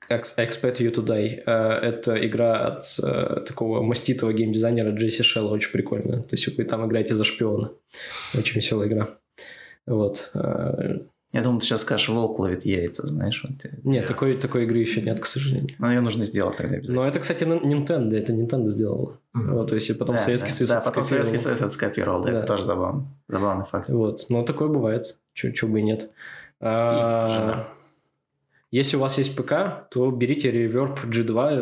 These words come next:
Speaker 1: если вы чисто п-, на P K хотите играть, не хотите мобильным, мобильным быть. Очень крутой шлем тоже. Вот.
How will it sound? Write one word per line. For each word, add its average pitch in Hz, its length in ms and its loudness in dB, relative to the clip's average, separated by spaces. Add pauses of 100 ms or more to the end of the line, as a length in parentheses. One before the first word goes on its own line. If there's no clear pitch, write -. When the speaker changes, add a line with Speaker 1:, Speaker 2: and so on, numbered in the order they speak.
Speaker 1:
если 110 260 2
вы 107 100 -2
чисто - 240 0
п-, - 240 -4
на 117 80 2
P - 100 -2
K 107 140 -2
хотите - 320 -4
играть, 110 280 2
не 98 80 2
хотите - 340 -4
мобильным, 104 520 0 (460)
мобильным 107 400 0
быть. 98 160 0
Очень 139 180 0
крутой 120 240 0
шлем 107 280 0
тоже. 107 240 -2 (680)
Вот. - 380 -2